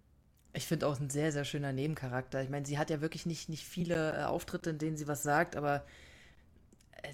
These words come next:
sie hat es schon einen, also für, für die Prinzessin ist sie schon ein sehr, sehr bedeutungsschwerer Charakter. Im Prinzip eigentlich nimmt sie ja die Mutterfigur ein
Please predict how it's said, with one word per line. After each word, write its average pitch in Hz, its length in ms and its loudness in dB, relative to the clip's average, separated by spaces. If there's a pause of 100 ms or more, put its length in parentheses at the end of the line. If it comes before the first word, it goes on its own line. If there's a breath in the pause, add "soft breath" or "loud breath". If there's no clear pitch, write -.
(140)
sie 147 200 0
hat 160 220 0
es 135 220 -2
schon 151 160 0
einen, 147 480 -4
also 135 180 -4
für, 139 180 -12
für 147 140 -6
die 147 60 -4
Prinzessin 151 440 0
ist 131 120 0
sie 135 80 0
schon 143 220 0
ein 139 100 0
sehr, 135 220 2
sehr 127 120 0
bedeutungsschwerer 123 760 -2
Charakter. 123 400 -2
Im 127 100 -2
Prinzip 131 420 -4
eigentlich 131 300 -6 (160)
nimmt 131 240 -2
sie 143 100 0
ja 127 60 4
die 120 60 0
Mutterfigur 117 500 -4
ein 104 220 -4